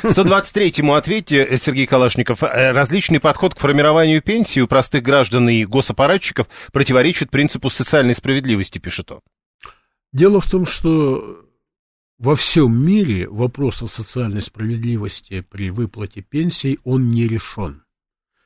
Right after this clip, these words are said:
Speaker 2: Это зависит от, э, уровня доходов населения, от общего уровня развития экономики и о той схеме, которая принята, той модели, которая принята в государстве.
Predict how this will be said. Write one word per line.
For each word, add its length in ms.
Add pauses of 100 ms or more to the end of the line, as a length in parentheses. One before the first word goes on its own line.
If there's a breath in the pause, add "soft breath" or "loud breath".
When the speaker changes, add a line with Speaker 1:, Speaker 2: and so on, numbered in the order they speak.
Speaker 2:
Это 220
зависит 600
от, 200
э, 380
уровня 420
доходов 640
населения, 840 (500)
от 300
общего 400
уровня 520
развития 640
экономики 960 (480)
и 140
о 200
той 300
схеме, 680
которая 500
принята, 480 (120)
той 160
модели, 680 (320)
которая 380
принята 480
в 40
государстве. 840